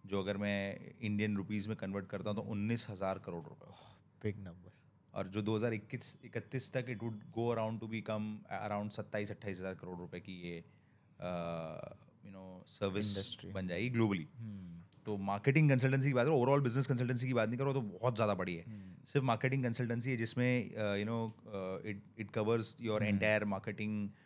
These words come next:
Speaker 1: ideation से
Speaker 2: हम्म।
Speaker 1: लेके, कंटेंट क्रिएशन से लेके, परफॉर्मेंस मार्केटिंग की सर्विस देना, और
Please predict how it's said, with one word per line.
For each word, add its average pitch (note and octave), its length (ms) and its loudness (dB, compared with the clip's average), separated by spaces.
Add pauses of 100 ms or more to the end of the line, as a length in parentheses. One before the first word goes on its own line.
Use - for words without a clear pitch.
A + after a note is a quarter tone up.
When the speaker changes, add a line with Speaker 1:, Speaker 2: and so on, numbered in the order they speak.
(360)
Speaker 1:
ideation G2 360 0
से A2 120 -4
Speaker 2:
हम्म। G#2 180 -4
Speaker 1:
लेके, G2 300 -2
कंटेंट G2 420 -2
क्रिएशन G2+ 340 -4
से G2+ 120 -12
लेके, G2 180 -10
परफॉर्मेंस G2+ 440 -6
मार्केटिंग G2+ 320 -6
की G2 60 -6
सर्विस F#2 240 -6
देना, F2+ 380 -8 (600)
और F#2 380 -6